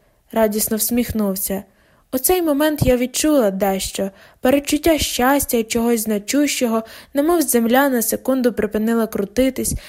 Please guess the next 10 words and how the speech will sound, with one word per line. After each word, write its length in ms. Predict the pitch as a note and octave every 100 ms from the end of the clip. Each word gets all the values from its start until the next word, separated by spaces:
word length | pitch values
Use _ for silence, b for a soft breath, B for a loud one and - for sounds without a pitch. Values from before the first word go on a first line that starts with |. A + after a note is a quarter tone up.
| B B3+
немов 260 | C4 C#4+
існували 640 | B3+ A#3+ A#3 A3+ C4+ C4 A#3
тільки 380 | A#3 G#3 G#3
я 300 | G3+ G#3 B3
та 120 | B3+ G3+
Всесвіт 640 | - C4 C4+ C4+ B3 - B B
і 120 | A3+
мільйон 440 | A#3+ A#3 A#3+ D4 D4
хороших 520 | - B3+ B3+ C4 B3+
речей, 500 | D4 D4 G#3+ F#3